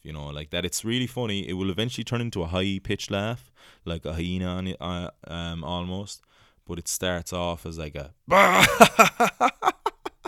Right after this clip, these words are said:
like that, you know. So this happens. So Elle is practicing for this dance competition with, uh, Marco, the new kid.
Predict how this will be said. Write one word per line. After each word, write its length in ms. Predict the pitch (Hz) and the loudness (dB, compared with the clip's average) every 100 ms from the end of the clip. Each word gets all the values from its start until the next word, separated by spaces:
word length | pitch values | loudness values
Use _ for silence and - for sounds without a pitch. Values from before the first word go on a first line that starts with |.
| - - - - | -18 -20 -20 -10
like 200 | 92 90 | -6 -2
that, 340 | 92 82 - - | -2 -2 -4 -12
you 60 | |
know. 220 | 78 82 - - - - | -10 -10 -14 -20 -20 -16
So 200 | - 92 | -10 -6
this 260 | 113 147 | -6 -6
happens. 400 | 127 101 85 80 | -4 -4 -6 -8
So 340 | 87 85 85 - 104 | -6 -6 -6 -8 -2
Elle 220 | 117 120 | 0 0
is 120 | 98 | -2
practicing 520 | - 104 - - 90 | -2 -6 -6 -8 -8
for 80 | 80 | -8
this 140 | 82 | -10
dance 280 | - 90 85 | -6 -6 -6
competition 580 | - 76 - 71 - 73 | -8 -12 -12 -14 -12 -12
with, 220 | 71 - | -14 -12
uh, 160 | 62 58 | -12 -10
Marco, 440 | 76 80 76 71 | -8 -8 -8 -10
the 80 | 71 | -8
new 160 | 78 80 | -8 -8
kid. 280 | 92 110 | -6 -8